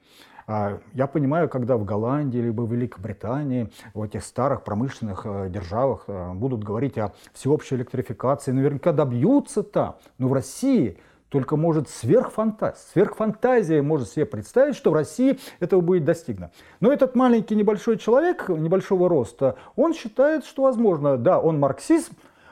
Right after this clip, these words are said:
а, который отвер-, а, отвергает утопистов, а, но сам предъявляет нам утопию.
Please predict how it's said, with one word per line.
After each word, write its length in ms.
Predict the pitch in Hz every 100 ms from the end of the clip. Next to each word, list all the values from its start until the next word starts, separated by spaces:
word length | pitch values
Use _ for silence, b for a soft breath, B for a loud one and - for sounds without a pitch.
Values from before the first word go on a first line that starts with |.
| B
а, 220 | 135 120
который 300 | 156 151 143
отвер-, 340 | - 170 156 151
а, 280 | 156 147 143
отвергает 460 | 185 180 170 127 -
утопистов, 800 | 151 147 - 110 - - - - B B _ _ _ _ _
а, 240 | 131 120 113
но 220 | 120 120
сам 360 | - 156 226
предъявляет 640 | 214 104 135 120 131 135 131
нам 140 | 123 -
утопию. 460 | - 104 - -